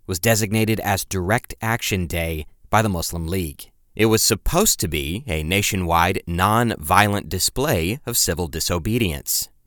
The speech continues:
And twenty years prior, it might have been just that. But this was not the Salt March or the early Satyagraha campaigns where Hindus and Muslims had stood shoulder to shoulder,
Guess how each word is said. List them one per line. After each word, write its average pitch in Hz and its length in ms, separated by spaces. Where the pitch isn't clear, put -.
And 202 160
twenty 175 260
years 143 280
prior, 127 520
it 123 220
might 165 240
have 87 160
been 90 200
just 82 300
that. - 480
But 110 220
this 147 180
was 127 200
not 101 480
the 90 120
Salt 104 420
March 95 560
or 95 100
the 90 180
early 104 320
Satyagraha 98 960
campaigns 95 600
where 80 280
Hindus 113 540
and 85 140
Muslims 107 400
had 87 160
stood 101 260
shoulder 113 500
to 107 140
shoulder, 107 600